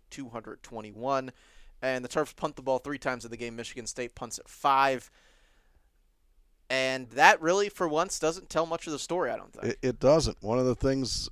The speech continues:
Speaker 2: Michigan State, trouble with the field goal kicking game.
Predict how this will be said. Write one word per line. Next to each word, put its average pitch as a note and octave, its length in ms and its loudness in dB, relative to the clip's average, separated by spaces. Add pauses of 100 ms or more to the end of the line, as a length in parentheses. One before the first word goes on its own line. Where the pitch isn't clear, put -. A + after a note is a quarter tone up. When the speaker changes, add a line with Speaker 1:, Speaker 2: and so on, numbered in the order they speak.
Speaker 2:
Michigan C#3+ 480 2
State, F3 500 4 (380)
trouble D#3+ 440 6
with D#3 240 4
the D3 80 0
field G#3 340 4
goal B2+ 200 6
kicking A2+ 400 -4
game. G#2 340 -6